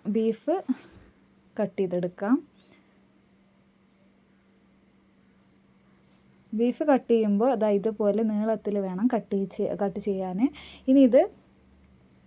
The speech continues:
മസാലയിലോട്ട് ഇട്ട് കൊടുക്കാം. അതിനി പതുക്കെ ഒന്ന് ഇളക്കിയെടുക്കാം. മസാല എല്ലായിടത്തും എത്തണ വരെ നമുക്കത് ഇളക്കിയെടുക്കാം. അപ്പോൾ ഒരു അരമണിക്കൂർ ഫ്രിഡ്ജിൽ വെക്കണം.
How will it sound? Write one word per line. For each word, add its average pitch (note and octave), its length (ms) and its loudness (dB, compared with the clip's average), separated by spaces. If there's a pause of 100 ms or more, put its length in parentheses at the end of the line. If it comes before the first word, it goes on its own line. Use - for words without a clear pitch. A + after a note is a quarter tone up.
(240)
മസാലയിലോട്ട് F#3 760 -4
ഇട്ട് G#3+ 240 -6
കൊടുക്കാം. E3+ 360 -8 (1900)
അതിനി G#3 360 -2 (500)
പതുക്കെ G3+ 760 -4 (580)
ഒന്ന് G3+ 320 -2 (440)
ഇളക്കിയെടുക്കാം. F#3+ 920 -6 (220)
മസാല F#3 440 -6
എല്ലായിടത്തും F#3+ 680 -2
എത്തണ F#3 300 -6
വരെ F#3 280 -4
നമുക്കത് F#3+ 580 -6 (400)
ഇളക്കിയെടുക്കാം. F3+ 800 -6 (880)
അപ്പോൾ A#3 180 -4
ഒരു B3 80 4
അരമണിക്കൂർ A#3+ 640 4
ഫ്രിഡ്ജിൽ G#3 460 -6
വെക്കണം. F#3+ 440 -4